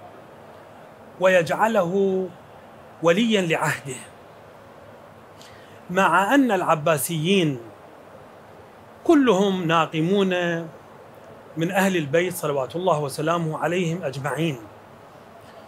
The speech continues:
وهذا الأمر، أي أمر المجيء بالإمام الرضا صلوات الله وسلامه عليه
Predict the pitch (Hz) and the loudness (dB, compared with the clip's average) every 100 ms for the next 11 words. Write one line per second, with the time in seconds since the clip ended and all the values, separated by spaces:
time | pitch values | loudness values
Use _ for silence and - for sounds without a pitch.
0 | - - - - 165 160 165 294 277 214 | -20 -20 -20 -14 -2 0 2 2 2 2
1 | 175 180 226 220 180 165 - - - - | 0 0 2 2 0 -6 -14 -20 -20 -20
2 | - - - - 190 170 120 - - - | -20 -20 -10 0 2 0 -8 -18 -20 -20
3 | - - 180 220 202 135 - - - - | -20 -4 2 2 2 -4 -8 -20 -20 -20
4 | - - - 170 165 170 160 202 156 170 | -20 -20 -4 -2 0 -2 -2 -2 -4 -6
5 | 170 170 165 165 240 196 151 170 160 160 | -4 -2 0 2 4 2 0 0 0 0
6 | 151 170 160 147 139 165 160 160 147 143 | -2 -2 0 -2 -4 -2 -2 -2 -2 0
7 | 190 220 135 | 0 0 -2